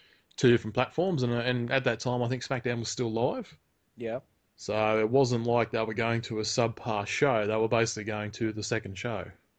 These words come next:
Speaker 2: Yeah.
Speaker 1: Um, and, I mean, some big names ended up going to SmackDown exclusively as well. So it was really, really well done.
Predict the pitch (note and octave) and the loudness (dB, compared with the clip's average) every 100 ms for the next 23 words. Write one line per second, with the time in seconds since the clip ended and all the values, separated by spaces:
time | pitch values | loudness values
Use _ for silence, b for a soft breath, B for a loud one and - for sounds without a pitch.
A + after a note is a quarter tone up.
0 | _ _ _ _ _ _ _ C#3 A#2+ - | _ _ _ _ _ _ _ 4 4 2
1 | _ - F#2+ F#2 F#2+ G2 F#2+ F#2+ F#2 G2 | _ -8 -6 -4 -4 -4 -6 -8 -8 -10
2 | G2 A#2 A#2 A#2 B2 A2 D#3 C#3+ A2 A2 | -6 -4 -2 0 0 2 6 4 4 2
3 | B2+ B2 A#2 A2+ A2+ - A#2+ A2 A2 G#2+ | 4 4 2 2 -2 0 0 0 -2 -2
4 | A2 G#2 G2 - - A2+ A2+ A2+ A2 G#2+ | -2 -2 -4 -6 -2 -2 0 -2 -2 -4
5 | A#2+ A2 G#2+ G2+ G2 G#2+ A#2 G2+ G#2+ G2+ | -2 -2 -2 -6 -2 0 0 0 -2 -2
6 | G#2+ B2+ D#3+ C#3 A#2 G#2+ G#2 G2 F#2 A2+ | -2 0 4 6 4 2 -2 -4 -2 -2
7 | G#2+ | -4